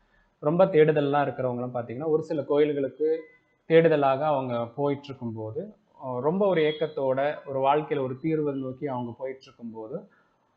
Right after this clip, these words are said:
அந்த ஒரு ஆழமான ஒரு பிரார்த்தனை தியானம் வந்து அந்த இடத்துல இருக்கக்கூடிய ரிஷிகள் சித்தர்களுடைய பார்வை அவர்கள் மேல் பட்டு, கருணையாக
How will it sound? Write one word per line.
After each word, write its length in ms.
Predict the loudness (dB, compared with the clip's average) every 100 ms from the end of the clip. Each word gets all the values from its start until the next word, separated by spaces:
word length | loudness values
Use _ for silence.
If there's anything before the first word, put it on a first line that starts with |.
| _ _ -4
அந்த 420 | -2 2 4 4
ஒரு 140 | 4
ஆழமான 580 | 6 6 4 2 0 2
ஒரு 160 | 0 0 -6 -20 _
பிரார்த்தனை 520 | 4 4 2 -4 -6
தியானம் 360 | -6 -6 -6 -6
வந்து 240 | -6 -6
அந்த 240 | -4 -2 -2
இடத்துல 280 | -2 -2
இருக்கக்கூடிய 520 | -2 -2 -4 -2 -2 -4
ரிஷிகள் 380 | -6 -6 -6
சித்தர்களுடைய 920 | -6 -10 -8 -8 -6 -10 -10 -8 -8 -8 -10 -10 -12 -16 _ _ _ _
பார்வை 300 | 4 6 4
அவர்கள் 260 | 4 0 -2
மேல் 220 | -4 -6
பட்டு, 320 | -10 -6 -6
கருணையாக 640 | -2 -4 -2 -4 -6 -10